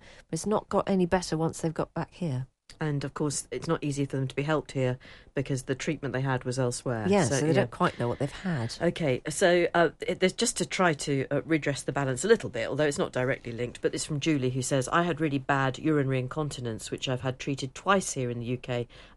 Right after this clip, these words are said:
Speaker 2: as a last resort because all else failed, uh, and I had Botox, a fantastic result and restored freedom. I now feel safe to sleep away from home. It has to be repeated every six months or so, but I'd recommend it to anyone," says Julie.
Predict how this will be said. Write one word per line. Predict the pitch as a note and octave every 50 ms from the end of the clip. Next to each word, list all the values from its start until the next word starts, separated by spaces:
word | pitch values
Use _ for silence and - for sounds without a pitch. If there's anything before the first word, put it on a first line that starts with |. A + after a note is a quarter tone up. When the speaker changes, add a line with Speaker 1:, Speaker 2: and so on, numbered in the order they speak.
| _
Speaker 2:
as | - D#3+ C#3+
a | D3+ D3
last | D3 D#3 E3 E3+ E3+ - -
resort | C#3+ B2+ - C3 B2 -
because | - - C3+ C3
all | C#3 C#3 C3+ B2+
else | B2 B2 B2+ -
failed, | - C3+ B2+ B2+ B2 B2 - - - - - - - - -
uh, | D3+ - -
and | - D3+ D3+
I | D3+ D3
had | C#3+ D#3 D#3 C#3+ -
Botox, | F#3 G#3 G#3+ - - - A2 - - - - - - - - - - -
a | D#3
fantastic | D#3 - F#3 F3 D#3+ - - - A3+ A#3 A#3 - - G#3 - -
result | D#3 C#3 - C3 A2+ A2+ B2+ - - - -
and | C#3+ C#3
restored | C#3 C#3 C3+ - - F3+ E3+ E3 D#3
freedom. | - - G3 G3+ E3+ C3 B2+ G#2 G2+ - - - - - - -
I | - C#3+ D3
now | D3+ D#3+ E3 D#3
feel | C#3+ - D#3+ D#3
safe | C#3+ - - - A3+ G#3 G#3+ F#3+ - -
to | - E3+
sleep | - - F3 E3 -
away | D3+ C#3 C3+ B2+
from | B2+ - C3
home. | B2 B2+ B2 B2 B2 B2 - - - - - -
It | -
has | F3 F#3 F#3
to | - -
be | D#3 D#3+
repeated | D3+ D3+ C#3+ - B3 A3+ - - C3+
every | C#3 C3+ - C3+
six | - - D#3 - -
months | - D3 C3+ C3 - C#3
or |
so, | B2+ - C3+ B2 A#2+
but | A#2+ - C3+
I'd | C3+ C3+ B2 B2+
recommend | D3 E3 E3 - - D#3 C#3+ C#3 C3 B2+
it | C3 C3 - -
to | - - - -
anyone," | D3 C3+ C3 B2 A2+ A2+ A2 G#2+
says | - - B2+ -
Julie. | - - B2 A#2+ A2+ G#2